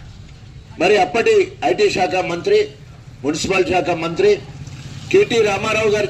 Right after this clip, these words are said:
చేతుల మీదుగా ఇక్కడ మన పీసర క్రాస్ రోడ్ దగ్గర సొడిసెపల్లి పీసర ప్రాంతంలో మనము అక్కడ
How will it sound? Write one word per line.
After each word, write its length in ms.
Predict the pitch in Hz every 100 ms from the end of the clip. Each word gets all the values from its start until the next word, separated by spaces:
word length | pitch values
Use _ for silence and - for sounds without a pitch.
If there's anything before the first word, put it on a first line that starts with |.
| 170
చేతుల 260 | 202 214 208
మీదుగా 300 | 202 202 208 180 - - - - - - - - - - - - -
ఇక్కడ 180 | 170 202 196 185
మన 100 | 180 165 - - - - - - - - - -
పీసర 320 | 202 208 214 202
క్రాస్ 260 | 180 185 185
రోడ్ 160 | 190 180
దగ్గర 240 | 175 190 196
సొడిసెపల్లి 600 | 175 175 190 190 175 196 208 - - - - - - - - - - - - - - - - - - - - - -
పీసర 340 | 175 196 196 180
ప్రాంతంలో 500 | 180 165 170 180 180 170 160 -
మనము 280 | 143 160 160 147 - -
అక్కడ 160 | 135